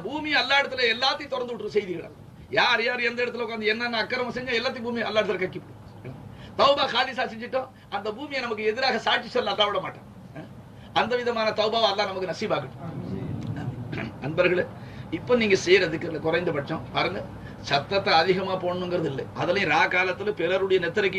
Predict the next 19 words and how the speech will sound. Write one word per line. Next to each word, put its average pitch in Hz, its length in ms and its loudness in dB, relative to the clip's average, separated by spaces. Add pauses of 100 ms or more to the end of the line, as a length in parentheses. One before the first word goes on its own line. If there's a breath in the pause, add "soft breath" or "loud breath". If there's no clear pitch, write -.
இடையூறு 190 320 4
செய்யக்கூடிய 185 340 4
வகையில 202 320 4
குர்ஆன் 180 340 4
ஷரீஃபை 214 280 6
கூட 233 160 2
சத்தம் 208 200 2
போட்டு 180 180 4
ஓதக்கூடாது. 143 320 -2 (480)
விளங்குச்சுங்களா? 175 420 2 (560 loud breath)
பிறருடைய 247 380 6
தூக்கத்துக்கு 233 320 4
இடையூறு 220 180 6
செய்யக்கூடாது. 143 320 -2 (260 loud breath)
ரெண்டாவது, 220 340 6
நாம 220 220 4
இருக்கிறது 220 340 2
காஃபிர்களுடைய 208 480 6
மஹல்லா. 135 280 -4